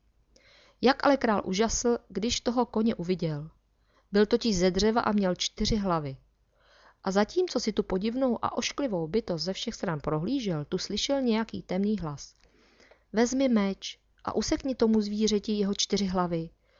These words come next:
Jenom tak budou tvoje sestry z čarodejné moci té zlé stařeny a jejich tří synů vysvobozeny.“ Král na nic nečekal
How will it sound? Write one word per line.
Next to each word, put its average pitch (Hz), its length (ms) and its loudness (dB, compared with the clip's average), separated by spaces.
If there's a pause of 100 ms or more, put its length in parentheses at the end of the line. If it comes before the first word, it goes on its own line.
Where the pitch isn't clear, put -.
(320)
Jenom 226 280 6
tak 254 260 2
budou 202 280 4
tvoje 196 260 0
sestry 196 360 -2
z - 120 -2
čarodejné 233 680 2
moci 220 440 0 (120)
té 196 200 0
zlé 185 240 -2
stařeny 196 560 -4 (520)
a 196 80 -2
jejich 220 400 0
tří 202 260 -4
synů 202 380 -2
vysvobozeny.“ 165 720 -6 (580)
Král 170 260 -2
na 160 100 -4
nic 151 200 -8
nečekal 196 680 -6